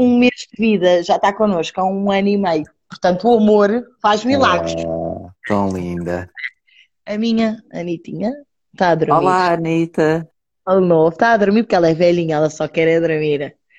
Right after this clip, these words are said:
Speaker 2: Tadinha.
Speaker 1: E então leva insulina todos os dias, tive que aprender a dar injeções.
Speaker 2: Pois.
Speaker 1: E como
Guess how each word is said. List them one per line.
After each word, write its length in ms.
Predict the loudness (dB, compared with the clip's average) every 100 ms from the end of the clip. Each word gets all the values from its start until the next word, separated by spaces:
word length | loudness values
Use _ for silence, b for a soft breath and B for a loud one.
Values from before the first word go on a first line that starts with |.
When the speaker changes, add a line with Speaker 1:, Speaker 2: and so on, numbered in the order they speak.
| B
Speaker 2:
Tadinha. 320 | -2 -2 0
Speaker 1:
E 60 | 2
então 300 | 2 2 -4 -2 0
leva 240 | 2 2
insulina 720 | -2 -2 0 2 4 4 0 -8 -10
todos 220 | -8 -6
os 120 | -6
dias, 280 | -4 -2 -2
tive 200 | -6 -6
que 80 | -6
aprender 420 | -2 -2 2 4
a 40 | 4
dar 200 | 2 2
injeções. 800 | 2 0 0 -2 -2 -4 -12 _ _ _ _ _ _ _ _ -20 -20 b b
Speaker 2:
Pois. 160 | -8 -4
Speaker 1:
E 60 |
como 180 | -2 -2